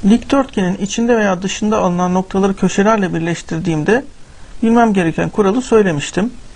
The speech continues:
A P uzunluğu dört kök beş, P C iki kök beş ve B P sekiz santim olarak verilmiş. Buradan X'in karesi artı sekizin karesi, dört kök beşin karesi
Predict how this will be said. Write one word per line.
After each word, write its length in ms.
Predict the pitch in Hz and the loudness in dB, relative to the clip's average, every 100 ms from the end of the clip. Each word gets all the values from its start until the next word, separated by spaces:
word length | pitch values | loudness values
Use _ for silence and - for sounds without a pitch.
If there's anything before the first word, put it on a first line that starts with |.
| - - - - - - - | -16 -16 -14 -16 -18 -18 -6
A 240 | 202 214 226 | 0 2 2
P 160 | 254 | 0
uzunluğu 420 | 240 196 202 254 233 | 0 0 -2 0 2
dört 240 | 226 226 | 2 2
kök 260 | 185 156 - | -4 -2 0
beş, 380 | 180 - - - - - - - | 0 -2 -8 -14 -20 -20 -16 -2
P 260 | 202 202 | 2 2
C 300 | 185 196 226 - | 4 2 2 -2
iki 180 | - 214 | -6 -2
kök 300 | 175 - 160 | -2 -2 0
beş 420 | 180 - - - - - - - - | 0 0 -6 -12 -18 -20 -18 -10 0
ve 240 | 185 220 - - - - 190 | 2 0 -4 -16 -18 -6 0
B 180 | 202 | 2
P 160 | 202 214 | 2 0
sekiz 300 | 208 214 - | 0 -6 -6
santim 380 | - 165 160 156 | 0 0 0 -4
olarak 340 | 147 147 - | -2 -4 -4
verilmiş. 480 | 156 160 202 269 - - - - - - 254 | -4 -2 -2 -2 -6 -14 -18 -18 -16 -6 0
Buradan 260 | 226 220 - | 2 2 0
X'in 340 | 214 - 247 | -8 -2 -2
karesi 380 | 240 208 180 - | 2 0 0 -2
artı 380 | 170 165 - - | 0 0 -2 -8
sekizin 440 | - 190 196 220 | -4 -2 0 -2
karesi, 560 | 208 170 147 - 202 269 - - - - - - - - | 0 0 -2 0 0 0 -6 -16 -16 -20 -20 -20 -16 -2
dört 260 | 233 254 254 | 2 2 0
kök 240 | 202 202 | -6 -4
beşin 340 | 185 160 180 156 - - - - | -6 -2 -4 -4 -10 -20 -20 -4
karesi 580 | 196 160 147 - 208 | -2 0 -2 0 0